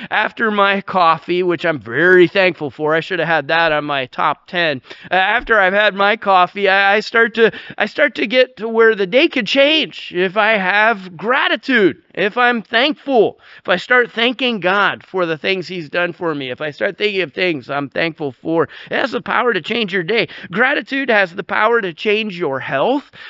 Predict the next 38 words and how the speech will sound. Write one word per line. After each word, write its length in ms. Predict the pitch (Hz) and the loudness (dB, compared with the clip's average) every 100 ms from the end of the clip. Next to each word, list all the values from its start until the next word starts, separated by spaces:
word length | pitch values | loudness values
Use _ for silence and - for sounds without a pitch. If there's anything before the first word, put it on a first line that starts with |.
| - | -14
Uh, 240 | - 113 101 | -10 -8 -6
it 200 | - 180 | -2 0
can, 240 | 220 185 123 - - | 2 0 0 -12 -4
it 140 | 190 | -2
can 180 | 196 196 | 0 0
make 220 | 175 202 | 0 0
you 120 | 214 170 | -2 -6
healthier. 800 | - 143 214 - 269 277 277 262 - - | -4 0 0 0 0 4 4 2 -6 -4
It 180 | 170 160 | -4 -2
can 160 | 190 | -6
change 360 | 151 208 196 165 | -4 -4 -4 -4
your 120 | 175 | -4
relationships, 1120 | 139 127 117 165 233 - 262 214 262 247 - 170 | -4 -8 -4 -2 -2 -4 -8 -6 0 0 0 -6
make 240 | 156 - | -6 -6
them 360 | 131 170 254 226 | -4 0 2 0
healthier. 580 | 233 247 269 247 247 | 0 -2 -2 0 2
It 180 | 226 170 | 4 2
can 160 | 196 165 | -2 -4
change 380 | 208 220 196 160 | 0 0 0 -2
your 140 | 151 | -2
marriage 720 | 139 160 240 269 277 220 190 | -2 2 4 4 2 -2 -4
<laughs> 100 | 190 | -4
and 100 | 196 | 0
make 200 | 185 214 | 0 -2
that, 520 | 156 139 175 220 247 - - - | -8 -4 -2 0 -4 -8 -20 -12
uh, 220 | - 160 160 | -6 -6 -6
much 720 | 147 - 175 190 240 320 - | -12 -6 -2 2 4 2 0
healthier. 760 | 226 185 180 - 180 180 202 - - - | 2 2 2 -2 2 4 4 0 -12 -10
Uh, 140 | - | -2
it 240 | 165 - 220 | 0 0 -2
has 420 | 233 247 285 226 240 226 | 0 0 0 -2 -10 -10
the 260 | 180 208 180 | -2 -2 -2
power 640 | - 185 214 202 156 131 156 | -6 -4 0 2 0 -2 -4
to 160 | 156 | -8
change 540 | 131 - 208 220 220 175 | -10 -6 -4 -4 -4 -4
your 180 | 165 | -2
entire 460 | 139 127 160 156 156 | -2 -4 -2 0 2
life. 460 | 151 147 117 - | 2 0 -2 -10